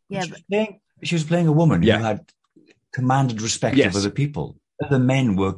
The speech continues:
Speaker 2: were, were, were, were
Speaker 1: Yes, but
Speaker 2: respectful of her. It, it
Speaker 1: but
Speaker 2: was
Speaker 1: in that, in society in eighteen nineties, a, a widow, a married
Speaker 3: Yeah.
Speaker 1: woman was,
Speaker 3: Mm.
Speaker 1: was higher up the hier-,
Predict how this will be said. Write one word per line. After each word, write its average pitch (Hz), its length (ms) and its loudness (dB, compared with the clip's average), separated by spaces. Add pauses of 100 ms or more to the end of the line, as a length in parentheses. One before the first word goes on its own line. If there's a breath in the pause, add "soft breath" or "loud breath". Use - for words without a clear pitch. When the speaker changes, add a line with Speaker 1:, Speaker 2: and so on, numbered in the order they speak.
Speaker 2:
were, 104 180 0
were, 95 520 0 (180)
were, 104 340 -4
were - 0 -
Speaker 1:
Yes, 82 80 -6
but 101 120 0
Speaker 2:
respectful 107 600 -4
of 78 120 -2
her. 71 280 -6
It, - 120 -12
it - 120 -12
Speaker 1:
but - 120 -4
Speaker 2:
was - 100 -4
Speaker 1:
in 247 160 -4
that, 247 180 -4
in 233 140 -6
society 233 680 -6
in 220 60 -8
eighteen 208 380 -10
nineties, 202 760 -6
a, 190 220 -4
a 196 100 -4
widow, 185 500 -6
a 170 140 -4
married 196 520 -4
Speaker 3:
Yeah. 156 60 -14
Speaker 1:
woman 170 460 -4
was, 165 320 -6
Speaker 3:
Mm. - 60 -18
Speaker 1:
was 170 240 -10
higher 185 340 -4
up 170 140 -10
the 165 80 -10
hier-, 175 260 -8